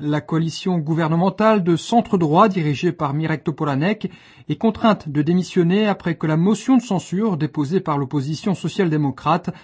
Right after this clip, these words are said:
a été adoptée mardi par la Chambre des députés. Il s'agit d'une première dans l'histoire du pays et si depuis sa formation en janvier deux mille sept, le cabinet avait survécu à quatre votes de défiance, le cinquième lui a finalement été fatal.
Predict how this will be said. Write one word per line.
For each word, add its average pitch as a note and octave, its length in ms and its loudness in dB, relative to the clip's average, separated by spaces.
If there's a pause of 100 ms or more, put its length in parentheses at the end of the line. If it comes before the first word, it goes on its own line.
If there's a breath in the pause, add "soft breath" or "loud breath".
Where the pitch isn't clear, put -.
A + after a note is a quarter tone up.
(140 loud breath)
a C#3+ 100 -2
été D3 200 -2
adoptée C#3+ 340 -2
mardi D3 320 0
par D#3 160 0
la C#3 80 0
Chambre F3 320 -2
des C#3 100 0
députés. E3 540 0 (480 loud breath)
Il C3+ 80 -2
s'agit D3+ 320 -2
d'une C#3 200 -2
première G3 460 2
dans F3+ 120 0
l'histoire E3 340 -2
du D3 140 -4
pays D#3 320 0 (320 loud breath)
et C3 100 -4
si C#3+ 220 -8
depuis C#3 240 -6
sa C#3 180 -8
formation E3 800 -2
en D3+ 80 -2
janvier C#3+ 340 -2
deux D#3+ 120 4
mille E3+ 160 4
sept, A#3 420 -2
le C3 140 -4
cabinet D3+ 420 0
avait C#3+ 200 0
survécu D#3+ 640 -2
à B2+ 120 -4
quatre - 420 -2
votes F3 300 0
de C#3+ 120 0
défiance, C#3+ 600 -2 (380 loud breath)
le G3+ 120 0
cinquième E3 580 -2
lui D3+ 120 2
a - 20 2
finalement D3+ 640 0
été D3+ 220 0
fatal. B2+ 480 -4